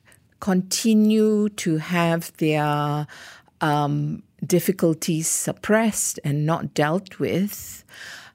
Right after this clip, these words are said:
um, or dealt with very superficially, these children continue to carry their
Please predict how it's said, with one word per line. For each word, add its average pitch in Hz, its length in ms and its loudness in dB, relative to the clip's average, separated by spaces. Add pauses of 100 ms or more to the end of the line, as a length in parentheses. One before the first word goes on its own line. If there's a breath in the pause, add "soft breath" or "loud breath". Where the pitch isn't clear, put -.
(120 loud breath)
um, 143 680 0
or 160 160 2
dealt 165 380 0
with 160 200 2
very 156 440 0
superficially, 147 1160 -2 (600 loud breath)
these 262 400 2
children 185 960 0
continue 208 880 2
to - 240 -10
carry 185 1040 0 (280)
their 147 580 0